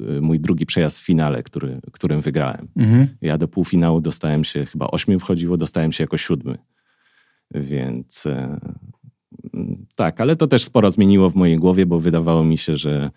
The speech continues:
Speaker 1: wygrana takie Mistrzostwa Polski, ten, to sponsorzy zaczną, wiesz, dzwonić.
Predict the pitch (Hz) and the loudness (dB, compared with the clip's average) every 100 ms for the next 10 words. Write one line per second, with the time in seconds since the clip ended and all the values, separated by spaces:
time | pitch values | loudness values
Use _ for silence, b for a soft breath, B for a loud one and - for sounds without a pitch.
0 | b b b 80 78 80 82 82 78 78 | b b b -2 0 2 2 2 0 -4
1 | - 80 - 82 - 80 73 69 - - | -2 -2 0 -4 -4 -6 -4 -6 -8 -10
2 | 131 127 - 127 123 127 123 - - - | -8 -8 -6 -6 -6 -8 -10 -10 -12 -20
3 | - - - 80 - - - 82 - 87 | -20 -20 -10 -10 -10 -8 -2 0 2 0
4 | 78 73 76 - 78 78 76 73 71 64 | 0 -4 -4 -2 -2 0 -2 -4 -6 -8
5 | - 92 82 90 92 85 80 82 | -8 -4 -2 0 2 2 2 0